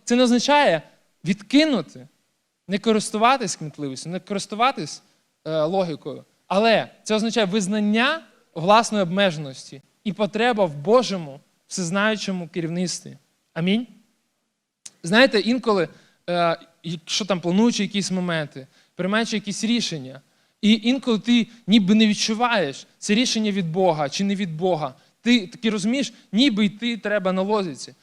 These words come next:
То я завжди, знаєте, молюсь, шукаю Божого якогось ведення і завжди, е, залишаю якийсь люфт на те, що Бог змінить ситуацію, на те, що Бог покаже ситуацію інакше,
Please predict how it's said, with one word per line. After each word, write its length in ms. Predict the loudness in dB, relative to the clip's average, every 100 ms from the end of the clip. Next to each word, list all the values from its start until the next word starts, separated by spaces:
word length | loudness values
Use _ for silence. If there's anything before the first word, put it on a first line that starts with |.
| _
То 60 | -4
я 60 | 0
завжди, 340 | 2 0 -4
знаєте, 400 | -4 -4 -4 -6 -8 _
молюсь, 500 | 0 2 2 -2 -8
шукаю 300 | -10 -2 -2
Божого 500 | 0 -2 -2 0 -2 -4 _
якогось 460 | -8 -2 0 0 -4
ведення 480 | 0 0 0 -4 -6
і 140 | -4
завжди, 500 | 0 0 0 -4 -4 -8 _ _ -4
е, 300 | 0 0 -2 -8 -8
залишаю 400 | -2 0 0 0
якийсь 340 | 0 -4 -4
люфт 400 | 0 2 0 -2 -14 _ _ _
на 60 | -2
те, 120 | 0
що 160 | 0
Бог 180 | 0 -2
змінить 400 | -2 -2 0 -2
ситуацію, 640 | -6 -6 -6 -6 -12 -20 -20 _ _
на 40 |
те, 120 | -2 0
що 160 | 0
Бог 220 | 2 2
покаже 400 | 2 -2 0 0
ситуацію 580 | -4 -2 0 0 0 -6
інакше, 580 | -4 -2 -2 -6 -12 -14